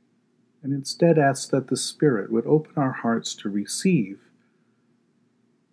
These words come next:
the God that has been revealed to us in Christ,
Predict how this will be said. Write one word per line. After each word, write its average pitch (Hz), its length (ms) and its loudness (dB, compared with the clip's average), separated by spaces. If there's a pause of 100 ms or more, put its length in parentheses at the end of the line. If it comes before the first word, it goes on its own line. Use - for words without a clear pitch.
(720)
the 131 60 0
God 175 520 2
that 143 200 2
has 123 240 0
been 113 300 2
revealed 101 440 0
to 95 180 -10
us - 200 -12
in 90 60 -14
Christ, - 500 -20